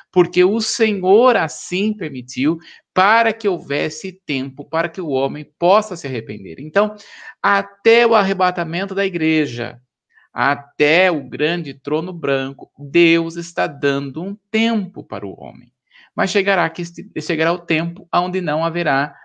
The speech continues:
mais tempo. Mas vamos ver aqui o que Jesus também está falando a respeito desta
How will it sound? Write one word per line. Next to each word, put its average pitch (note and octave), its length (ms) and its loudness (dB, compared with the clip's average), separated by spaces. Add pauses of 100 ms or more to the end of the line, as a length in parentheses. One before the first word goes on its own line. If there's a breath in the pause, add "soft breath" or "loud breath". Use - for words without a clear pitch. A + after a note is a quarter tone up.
(220 loud breath)
mais D#3 480 -2
tempo. D#3+ 520 -4 (380 loud breath)
Mas G#3 140 0
vamos C4 240 0
ver F3 180 2
aqui E3+ 400 -2
o D3+ 60 2
que G3 180 -6
Jesus F#3+ 400 0
também D3 300 -4
está - 180 -6
falando C3 580 2
a C#3 40 2
respeito C#3+ 680 0 (300 loud breath)
desta C#3+ 720 2